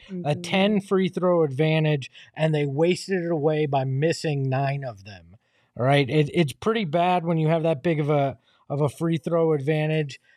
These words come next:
Speaker 1: a-, and you miss, uh, that many, especially Devin Booker, uncharacteristically missing five of them tonight. That's why this game was as close as it was. You add nine or, uh, you know, those nine points in,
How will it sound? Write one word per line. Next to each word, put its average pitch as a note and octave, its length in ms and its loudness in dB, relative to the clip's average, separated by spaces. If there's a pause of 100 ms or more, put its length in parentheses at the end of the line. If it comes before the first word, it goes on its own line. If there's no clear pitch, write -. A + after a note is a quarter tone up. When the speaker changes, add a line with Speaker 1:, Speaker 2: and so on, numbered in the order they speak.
(140)
Speaker 1:
a-, - 60 -6
and D#3 340 -2
you D3+ 100 0
miss, D3 400 0
uh, C#3+ 280 -4
that D3 200 0
many, D3 540 2 (240)
especially F#3 520 0
Devin D3+ 340 2
Booker, B2+ 420 0
uncharacteristically E3+ 1200 0
missing D3 400 -4 (180)
five D3+ 460 2 (400)
of D#3 160 0
them D3 220 2
tonight. C3 420 0 (640)
That's G#3 380 -2
why F#3+ 260 2
this F3 220 2
game E3+ 320 0
was C3+ 160 0
as B2+ 120 -4
close D3+ 380 0
as G#2 160 -6
it G2 80 -10
was. D#2+ 400 -20 (380)
You F#3+ 220 -2
add F3+ 420 0
nine F#3 340 4
or, F3 140 0 (100)
uh, F3 40 -2
you F3+ 160 -2
know, E3+ 140 -2
those D#3+ 260 0
nine F3 280 2
points F#3 380 0
in, F#3 380 2